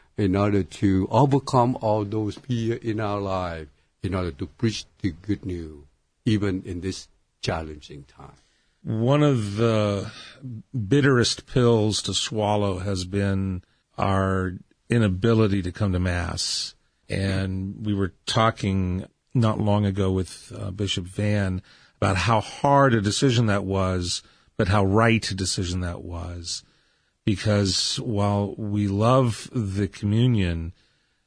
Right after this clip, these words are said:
Speaker 2: it's the church as the body of Christ that receives communion. We all receive communion with the entire body of Christ every time Mass is celebrated.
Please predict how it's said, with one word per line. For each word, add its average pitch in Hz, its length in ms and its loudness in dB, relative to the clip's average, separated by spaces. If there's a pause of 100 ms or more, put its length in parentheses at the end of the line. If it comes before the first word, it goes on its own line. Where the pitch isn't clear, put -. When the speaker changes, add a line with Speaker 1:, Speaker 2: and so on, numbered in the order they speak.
Speaker 2:
it's - 200 -2
the 98 120 -2
church - 600 0
as 104 160 0
the 110 80 0
body 113 440 4
of 90 120 -4
Christ 117 420 2
that - 100 -8
receives 98 440 -4
communion. 95 800 -2 (460)
We 127 400 4
all 131 320 6
receive 107 760 2
communion 104 640 0
with 143 480 0 (380)
the 123 140 2
entire 113 480 4
body 98 380 2
of 87 140 -6
Christ 104 400 0
every 92 180 -8
time 90 300 -8
Mass 90 300 -6
is 87 100 -8
celebrated. 95 640 -6